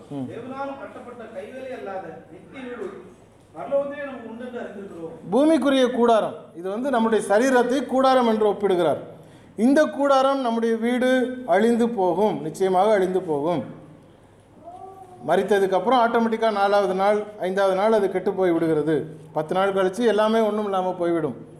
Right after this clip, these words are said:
Speaker 1: இப்ப தேவனால் கட்டப்பட்ட கைவேலை அல்லாத நித்திய வீடு பரலோகத்தில் நமக்கு உண்டு. இது வந்து அங்க வீடை குறித்து அவர் சொல்லல,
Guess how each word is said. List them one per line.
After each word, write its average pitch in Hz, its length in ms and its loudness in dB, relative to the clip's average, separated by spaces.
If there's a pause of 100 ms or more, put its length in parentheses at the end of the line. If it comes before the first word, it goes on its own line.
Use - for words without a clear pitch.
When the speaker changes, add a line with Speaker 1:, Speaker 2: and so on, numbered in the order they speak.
(800)
Speaker 1:
இப்ப 170 200 -2
தேவனால் 277 580 4
கட்டப்பட்ட 240 600 0
கைவேலை 226 560 4
அல்லாத 202 440 4
நித்திய 196 420 0
வீடு 180 320 2
பரலோகத்தில் 196 640 0
நமக்கு 165 420 -2
உண்டு. 139 440 -2
இது 175 160 0
வந்து 214 180 2
அங்க 208 140 2
வீடை 262 380 2
குறித்து 196 300 -2
அவர் 170 140 0
சொல்லல, 156 480 0